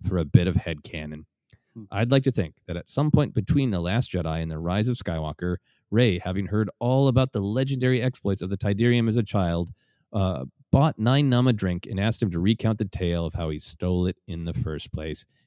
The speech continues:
Speaker 1: And I'm sure she would be geeking out just as hard as we would. Wow,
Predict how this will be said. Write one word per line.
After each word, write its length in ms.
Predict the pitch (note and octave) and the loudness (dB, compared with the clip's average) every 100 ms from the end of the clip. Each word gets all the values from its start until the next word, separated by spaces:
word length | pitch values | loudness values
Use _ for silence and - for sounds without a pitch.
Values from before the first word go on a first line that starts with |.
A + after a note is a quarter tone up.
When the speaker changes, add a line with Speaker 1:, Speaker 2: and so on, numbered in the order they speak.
| - | -12
Speaker 1:
And 80 | E2+ | -8
I'm 120 | D#2+ | -8
sure 420 | - F#2+ F2+ E2+ | -4 0 0 0
she 240 | - - | -4 -4
would 160 | F2 D2+ | -2 -2
be 160 | D#2 D#2 - | -6 -8 -8
geeking 320 | F#2 E2+ E2 | -6 -4 -6
out 200 | D#2 E2 - F2+ | -6 -8 -10 -12
just 340 | F2 D#2+ - | -6 -6 -6
as 140 | E2+ D#2 | -8 -8
hard 340 | - D2+ C#2+ | -10 -10 -10
as 160 | D2 D2+ | -14 -14
we 240 | D2+ D2 | -12 -10
would. 300 | D2 D2 C#2+ _ _ _ _ | -10 -12 -14 _ _ _ _
Wow, 640 | C#3 C#3+ C3 C3 B2 G#2+ | -12 -4 -2 0 0 -4